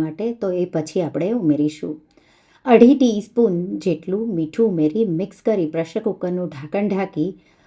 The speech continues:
અને ત્રણ વિસલ મીડિયમ ફ્લેમ પર થવા દઈશું. તો એ થાય અને પ્રેશર નીકળે ત્યાં સુધીમાં આપણે બે ચટણીઓ બનાવી રેડી કરી લઈશું. તો પહેલી ચાટની ચટણી, લીલી ચટણી, ગ્રીન ચટણી બનાવીશું ફુદીના ધાણાની. એના માટે મિક્સર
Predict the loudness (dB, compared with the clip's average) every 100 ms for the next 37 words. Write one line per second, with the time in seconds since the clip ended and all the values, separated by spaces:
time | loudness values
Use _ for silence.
0 | _ -8 -8 -2 0 2 2 0 -2 -2
1 | -4 -4 -2 4 6 6 4 2 2 -2
2 | -2 -2 -6 -8 -4 -4 -4 -4 -8 -8
3 | _ _ _ -4 -4 0 0 0 -2 0
4 | 0 0 -4 -4 -2 -4 -2 -4 -2 -2
5 | -2 0 -2 -2 -2 -2 -4 -4 -2 0
6 | 0 0 -2 -2 -2 -2 -2 -4 -2 -2
7 | -2 0 -2 -2 -4 -2 0 2 2 0
8 | -6 -8 -8 -16 -20 _ 0 4 8 8
9 | 8 4 6 6 6 0 0 4 2 2
10 | -2 -2 -4 -2 0 0 0 2 2 0
11 | -8 -2 4 6 6 4 4 2 2 4
12 | 4 0 0 2 2 2 2 2 2 0
13 | 0 2 2 2 2 4 4 4 2 2
14 | 2